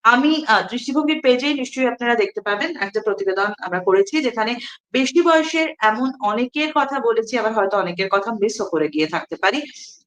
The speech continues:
অজস্র গুচ্ছ গুচ্ছ, আহ, উদাহরণ রয়েছে। রাজনীতির দুনিয়ার কথাই যদি বলি, তাহলে,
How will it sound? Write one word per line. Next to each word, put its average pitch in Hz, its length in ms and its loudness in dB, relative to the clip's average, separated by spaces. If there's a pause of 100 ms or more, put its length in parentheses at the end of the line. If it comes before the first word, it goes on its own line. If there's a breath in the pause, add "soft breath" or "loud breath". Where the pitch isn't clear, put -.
অজস্র 320 600 0
গুচ্ছ 330 360 -4
গুচ্ছ, 294 380 -2 (320)
আহ, 196 320 2
উদাহরণ 175 540 -2
রয়েছে। 131 320 -4 (760 loud breath)
রাজনীতির 262 540 2
দুনিয়ার 294 360 2
কথাই 254 280 2
যদি 240 280 -4
বলি, 233 280 2
তাহলে, 233 360 2